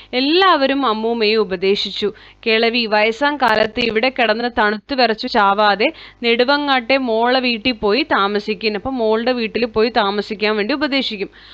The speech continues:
അവന്മാരോട് ഡാലി മറുപടി ഒന്നും പറഞ്ഞില്ല. രണ്ട് ദിവസത്തിനുള്ളിൽ മഴ പെയ്യും, പുഴ എങ്ങനെ പെരുമാറുമെന്നറിഞ്ഞുകൂടാ. പിറ്റേന്ന് വള്ളത്തിൽ ഒരു സംഘം ആളുകൾ അവിടേക്ക് വന്നു.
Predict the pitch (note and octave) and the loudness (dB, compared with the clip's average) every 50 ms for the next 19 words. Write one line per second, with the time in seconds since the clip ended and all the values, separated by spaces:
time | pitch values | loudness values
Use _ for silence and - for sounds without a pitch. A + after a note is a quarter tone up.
0 | - - - - A3 A#3 A#3+ C4+ D4 D#4 D#4+ E4 D#4+ D#4+ D#4+ D#4+ D#4+ C4+ D#4 C#4 | -20 -12 -4 -2 -2 0 0 0 0 2 2 4 4 4 2 2 0 0 -2 0
1 | A#3 A#3+ A3 A3+ A#3 B3 C4 B3+ B3 A#3 G#3+ G#3+ G#3 G#3 A#3 B3 B3 A3 G#3 G#3 | 0 0 2 2 2 0 -2 0 0 0 0 0 0 -2 -2 0 0 0 -2 -2
2 | G#3 G#3 G#3 A#3+ D4 C4 C#4 G#3 G3+ A3 A#3+ B3 A#3+ A#3 G#3+ - _ _ _ _ | -4 -4 -2 -2 0 0 0 -2 -2 -2 -4 -6 -4 -4 -6 -6 _ _ _ _
3 | - - - A#3 B3 B3+ C4+ D4+ D#4 F#4+ F#4 E4+ D#4 B3+ B3 A#3+ - B3+ A3 C4+ | -20 -14 -6 -2 -2 0 0 0 0 0 0 -2 -2 -2 -2 -2 -2 -4 -4 -2
4 | C4 B3+ A#3+ A#3 A3 B3 A#3+ A#3 G3+ F#3+ F#3+ G3+ A3+ A3+ - A3 G3 F#3+ F#3+ F#3 | -2 0 0 2 0 0 0 0 0 0 2 0 0 0 -2 -4 -2 -2 -6 -6
5 | - _ _ _ _ - - A3 A3+ A#3 C4+ C4+ B3+ A3+ G#3 G#3+ A#3 C4 C#4+ D#4 | -8 _ _ _ _ -6 -2 -2 0 2 2 2 2 2 0 0 -2 -2 -2 -2
6 | - C#4+ A#3+ A3 A#3 A#3+ A#3+ A#3+ A#3+ A#3+ A#3+ B3+ B3+ B3+ A3+ G3+ G3 G3 A3 A#3+ | 0 0 0 0 0 0 2 2 2 2 0 -2 -2 0 0 0 0 0 -2 -2
7 | B3 - A3+ G3+ G3+ G3+ G3 - - - - - - _ _ - A#3 G#3 - - | -4 -2 -2 -2 0 0 -2 -2 -4 -14 -20 -20 -20 _ _ -8 -8 -8 -4 -2
8 | C#4+ C#4 C4 B3+ A#3+ A#3 A3+ A3 G#3+ G#3 G#3 G#3+ A#3 B3 A#3+ - C#4+ C4+ B3+ A#3+ | 0 0 0 0 0 -2 0 2 2 2 4 2 2 0 0 -2 -2 -2 0 -2
9 | A#3+ B3 - B3 G#3+ G#3+ G#3+ A#3 A#3+ B3 A3+ G#3 G3+ G#3 G#3+ A3 A3 A#3+ A#3+ G#3+ | -2 -2 -2 -2 -2 -2 -2 -2 -2 0 2 2 2 2 2 0 0 2 2 0
10 | G3 F#3+ F#3+ G3+ G3+ G#3 G3 - C4 B3+ A3+ G#3 A3 A#3 A3+ | 0 0 0 0 0 0 0 -2 -4 -2 -2 -2 -2 -4 -6